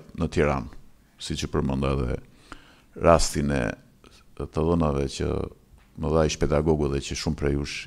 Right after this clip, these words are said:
i ndjejnë në çdo fakultet apo në çdo shkollë që jeni, atëherë është shumë e vështirë që kjo gjë të ndodhi në qytete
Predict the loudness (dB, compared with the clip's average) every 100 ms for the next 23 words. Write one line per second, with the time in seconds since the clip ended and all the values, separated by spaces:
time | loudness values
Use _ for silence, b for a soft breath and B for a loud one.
0 | -4 -2 2 2 2 -2 -6 -6 -4 -2
1 | 0 -2 -4 -4 -4 -4 -2 -4 -4 -6
2 | -12 b b b b b -4 -2 2 0
3 | 4 4 4 2 2 2 -2 -10 -16 b
4 | b b b b -20 _ -4 4 10 12
5 | 12 6 4 -2 0 2 4 4 2 4
6 | 2 2 4 4 4 -2 -10 4 6 8
7 | 6 6 8 10 8 6 6 4 b b
8 | b b b b b 0 4 4 4 8
9 | 8 8 2